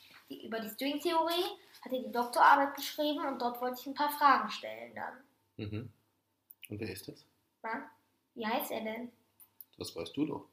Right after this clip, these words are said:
Speaker 1: Na? Du hast mir mal zwei Namen gesagt.
Speaker 2: Ich hab dir zwei Namen gesagt?
Speaker 1: Ja.
Speaker 2: Welche zwei waren das denn?
Speaker 1: Was?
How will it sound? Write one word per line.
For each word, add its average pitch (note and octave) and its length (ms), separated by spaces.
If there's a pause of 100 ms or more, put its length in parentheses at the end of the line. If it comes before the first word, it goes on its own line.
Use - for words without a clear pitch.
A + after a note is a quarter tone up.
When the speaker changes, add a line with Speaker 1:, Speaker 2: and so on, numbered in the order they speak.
(120)
Speaker 1:
Na? B3 220 (1160)
Du B3+ 60
hast B3 120
mir A#3+ 100
mal A#3 180
zwei C4 260
Namen G3+ 360
gesagt. G#3 400 (240)
Speaker 2:
Ich - 160
hab - 100
dir A2 160
zwei D3 220
Namen F#2+ 320
gesagt? - 240
Speaker 1:
Ja. A3+ 340 (280)
Speaker 2:
Welche G2+ 220
zwei F#2 240
waren B2+ 200
das - 120
denn? G2 300
Speaker 1:
Was? A3 160